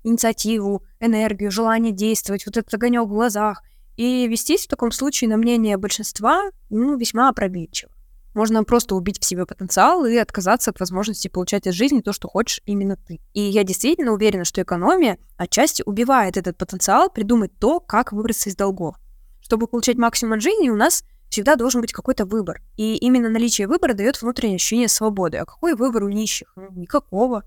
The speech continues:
Бездумная экономия лишает нас возможности выбирать. И люди, которые приучают себя к нищебродству, заранее знают, что им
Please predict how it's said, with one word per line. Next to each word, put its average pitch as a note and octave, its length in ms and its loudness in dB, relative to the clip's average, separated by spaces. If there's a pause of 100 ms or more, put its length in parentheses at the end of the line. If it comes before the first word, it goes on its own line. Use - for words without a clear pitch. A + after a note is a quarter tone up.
(160)
Бездумная A#3 440 0
экономия D4+ 400 0
лишает A3 400 0
нас A#3 220 0
возможности G#3+ 500 -2
выбирать. G#3+ 500 0
И G#3 100 -4
люди, C4 380 0
которые G3+ 320 -2
приучают A3+ 520 0
себя F3+ 220 -2
к - 60 -12
нищебродству, G3 640 -2
заранее G3+ 500 2
знают, G3+ 400 0
что G3 300 -2
им A3+ 360 0